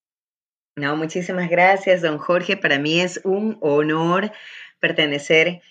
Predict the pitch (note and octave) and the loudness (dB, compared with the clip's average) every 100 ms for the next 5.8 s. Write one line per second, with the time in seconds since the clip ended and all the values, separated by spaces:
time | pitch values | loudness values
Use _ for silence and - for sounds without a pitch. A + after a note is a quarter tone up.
0 | _ _ D3+ D3 C#3 C#3 D3+ D3+ F3 E3 | _ _ 2 2 2 -2 -2 0 0 0
1 | C#3+ C#3 F3+ F3+ F3+ F3+ F3 E3 D3 D#3+ | -2 -4 0 0 2 0 -2 -2 -2 0
2 | D#3 E3 E3 E3 E3+ F3+ F#3 F3 F3+ F#3+ | 2 2 2 0 0 -4 -4 -4 -2 -2
3 | F#3+ F#3 - C4 D4 C#4+ G3 G#3 G#3 - | -2 -2 2 2 2 2 0 -2 -4 -2
4 | F#3+ F3+ E3+ D3+ D3+ F#3 G#3 F3+ D#3 E3 | 0 0 0 0 0 0 0 -2 0 2
5 | F#3 G3 F#3 F3+ F#3 G3+ - - | 2 2 2 2 2 0 -4 -16